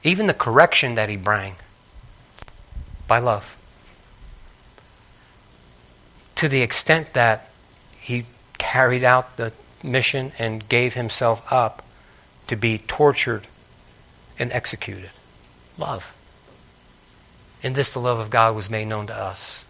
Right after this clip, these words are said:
While we were sinners, God sent his Son to die that we, we might live." First John four nine. As he is in this world, so are we.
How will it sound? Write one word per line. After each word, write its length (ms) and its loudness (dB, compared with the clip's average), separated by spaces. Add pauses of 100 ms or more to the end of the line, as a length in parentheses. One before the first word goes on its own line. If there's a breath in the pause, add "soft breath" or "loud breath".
(140)
While 140 -6
we 120 -8
were 80 -8
sinners, 340 -8
God 220 -2
sent 180 -6
his 120 -10
Son 300 -8 (840 soft breath)
to 100 -4
die 420 2
that 180 -8
we, 180 -12 (120)
we 120 -6
might 220 -6
live." 200 -12
First 280 -10
John 180 -8
four 200 -16
nine. 220 -16 (3250 loud breath)
As 180 -2
he 200 -2
is 160 -2
in 140 -4
this 200 -8
world, 340 -4 (220)
so 360 -4
are 120 -4
we. 360 -8